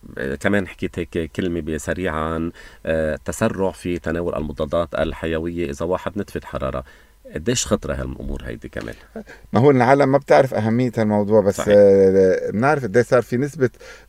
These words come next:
Speaker 2: آه، إذا بدك مقاومة للبكتيريا، آه،
Speaker 1: بسبب
Speaker 2: بسبب،
Speaker 1: التناول
Speaker 2: آه،
Speaker 1: العشوائي.
Speaker 2: إيه، مخ-، مض-، م-، يعني مقاومة للمضادات الحيوية الشائعة. مشان هيك، آه،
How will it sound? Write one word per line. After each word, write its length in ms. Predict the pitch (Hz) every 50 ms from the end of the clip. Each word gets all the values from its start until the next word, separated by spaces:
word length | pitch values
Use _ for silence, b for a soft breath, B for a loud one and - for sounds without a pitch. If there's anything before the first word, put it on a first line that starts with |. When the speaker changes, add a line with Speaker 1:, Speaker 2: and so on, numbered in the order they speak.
| - -
Speaker 2:
آه، 640 | - 98 98 98 98 95 92 92 92 92 92 92 87 104 - 95
إذا 160 | 90 95 104
بدك 360 | 101 113 110 113 107 - -
مقاومة 640 | 113 110 - - 156 170 175 165 156 135 117 110 104
للبكتيريا، 1600 | 98 110 120 127 123 113 101 101 95 92 92 92 92 92 87 87 101 - - - 131 139 135 123 120 120 123 127 135 139 - _ -
آه، 180 | - - - -
Speaker 1:
بسبب 420 | 107 - - - 90 87 82 78
Speaker 2:
بسبب، 360 | 80 80 80 80 - - - 110
Speaker 1:
التناول 340 | 110 107 104 85 98 98
Speaker 2:
آه، 40 | 87
Speaker 1:
العشوائي. 460 | 78 80 - - 98 80 - - -
Speaker 2:
إيه، 100 | - 120
مخ-، 240 | 117 117 117 - -
مض-، 360 | - 120 117 110 113 127 -
م-، 400 | 113 110 110 107 107 104 104 104 -
يعني 480 | 76 80 87 90 90 90 90 90 90 90 85 73 -
مقاومة 640 | 87 90 95 98 - - - 151 156 147 131 117
للمضادات 680 | 117 131 156 156 143 143 135 120 123 107 123 135 127 -
الحيوية 520 | 107 - 120 113 110 110 117 117 113 110
الشائعة. 540 | 104 101 92 - - 110 95 - 92 95 101
مشان 280 | 107 107 - - 113 117
هيك، 460 | 135 147 131 - - 120 120 120 - B B B B B B B
آه، 240 | - 98 98 98 98